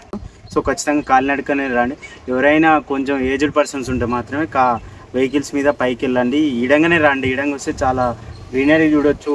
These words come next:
గుట్ట ఎట్లుందని మొత్తం అవుపిస్తుంది. So ఈడంగా రావడం వల్ల, ఆ,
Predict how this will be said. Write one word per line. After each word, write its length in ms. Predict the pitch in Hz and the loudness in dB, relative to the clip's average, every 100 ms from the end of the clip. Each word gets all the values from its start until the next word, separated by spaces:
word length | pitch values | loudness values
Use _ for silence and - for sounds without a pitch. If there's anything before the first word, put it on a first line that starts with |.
| 135 | -4
గుట్ట 120 | 131 151 | -6 -4
ఎట్లుందని 400 | 147 147 147 143 135 | -4 -2 -2 0 -2
మొత్తం 220 | 127 160 147 | -2 2 2
అవుపిస్తుంది. 400 | 127 127 131 120 - | 0 -4 -4 -6 -2
So 80 | 147 156 - - - - | -2 -4 -8 -20 -8 0
ఈడంగా 260 | 160 170 160 | 2 4 6
రావడం 240 | 156 156 156 | 6 4 4
వల్ల, 160 | 156 165 165 147 - - - | 2 4 4 2 -2 -18 -20
ఆ, 40 | - | -8